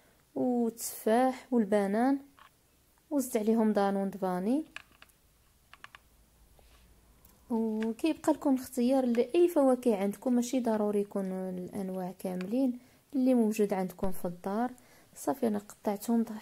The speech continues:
طحنت، آه، خلطت معاهم، آه، عفوا هذاك د-، دانون، ودرتو في الكؤوس وزدت عليه لا كريم فريش.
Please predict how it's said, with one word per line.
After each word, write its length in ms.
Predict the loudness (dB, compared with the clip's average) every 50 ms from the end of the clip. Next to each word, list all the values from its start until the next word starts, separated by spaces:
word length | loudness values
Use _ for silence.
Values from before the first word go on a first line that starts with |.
| -16 -20 _ -20
طحنت، 320 | -10 -4 -2 0 0 0 -2 -6
آه، 580 | -4 0 0 2 2 0 0 -2 -4 -4 -6
خلطت 420 | -8 -4 -4 -4 -4 -4 -6 -6 -4
معاهم، 480 | -2 0 0 0 0 0 -2 -4 -4
آه، 280 | -4 -6 -6 -6 -8 -10 -12 -20 -20 -20 _ -8 -6
عفوا 340 | -6 -6 -4 -2 -2 0
هذاك 400 | 0 0 -2 -4 -6 -8 -8 -8
د-، 420 | -6 -4 -4 -4 -4 -4 -6 -4 -4
دانون، 380 | -2 -2 -2 0 0 0 0 -2 -6 -18 -20 _ _ _ -20 -20 _ -4 0
ودرتو 320 | 0 0 0 0 0 -2
في 100 | 0 -2
الكؤوس 580 | -4 -4 -2 -2 -2 0 0 0 -2 0 0 -2
وزدت 280 | -2 -2 -2 -2 0
عليه 260 | 0 0 0 -2 -2
لا 120 | -2 -4 -6
كريم 300 | -6 -6 -2 0 0 0
فريش. 520 | 0 -2 -2 -2 -2 -2 -4 -8 -18 _